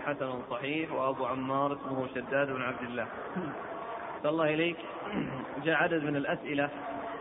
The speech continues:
Speaker 1: فيما ثبت في الصحيحين عن ابن عباس: "كنت أعرف انقضاء صلاة الرسول صلى الله عليه وسلم بالتكبير"، وذكرت بأنها أول ما يبدأ به الاستغفار.
Speaker 2: نعم،
Speaker 1: فكيف؟
Speaker 2: جاء هذا في الصحيحين،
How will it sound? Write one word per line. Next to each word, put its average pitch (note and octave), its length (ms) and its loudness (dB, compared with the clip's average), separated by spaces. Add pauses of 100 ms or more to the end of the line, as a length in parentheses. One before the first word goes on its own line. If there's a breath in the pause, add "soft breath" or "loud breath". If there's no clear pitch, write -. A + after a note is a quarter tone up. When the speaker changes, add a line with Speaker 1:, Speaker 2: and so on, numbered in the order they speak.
(100)
Speaker 1:
فيما D#3+ 260 6
ثبت D3+ 580 4 (160)
في C#3+ 280 0 (100)
الصحيحين D3 760 0 (260)
عن D3 100 0
ابن C#3+ 140 2
عباس: C#3+ 520 4 (120)
"كنت D3+ 200 0
أعرف D#3 360 4
انقضاء C#3+ 540 4
صلاة D3+ 160 6
الرسول C#3 240 0
صلى D3+ 80 -4
الله C#3 100 -2
عليه B2+ 100 -2
وسلم E3 380 2
بالتكبير"، D#3 640 0 (1600)
وذكرت C#3+ 420 6
بأنها D#3 420 4
أول D#3+ 320 4
ما D#3 120 4
يبدأ D3+ 240 0
به D#3 200 0
الاستغفار. C#3+ 640 2 (840)
Speaker 2:
نعم، G#3 240 8
Speaker 1:
فكيف؟ F3 120 4
Speaker 2:
جاء A3+ 180 12
هذا E3+ 300 10
في D#3 80 4
الصحيحين، E3 600 6